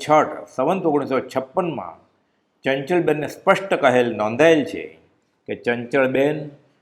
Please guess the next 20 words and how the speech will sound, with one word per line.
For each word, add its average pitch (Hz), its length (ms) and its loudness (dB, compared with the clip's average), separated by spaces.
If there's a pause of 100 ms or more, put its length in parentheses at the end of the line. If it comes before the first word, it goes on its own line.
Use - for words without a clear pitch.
(560)
અમે 151 280 2
હવે 127 320 4
બીજો 113 420 2
ભવ 117 400 4
કરવાના 101 400 -2
નથી." 117 300 -14 (480)
આ 107 120 4
વખતે 113 260 0
પોપટલાલભાઈ 139 600 2
મોકચંદ 127 520 2 (440)
અને 101 120 -10
સોમચંદભાઈ 127 680 -4
માસુકરામ 127 540 0
પણ 113 160 -4
હાજર 101 300 -2
હતા. 107 220 -8 (1080)
એટલે 131 320 2
જ 202 100 0
ગોપાલદેવે 135 440 2
કહ્યું 127 460 0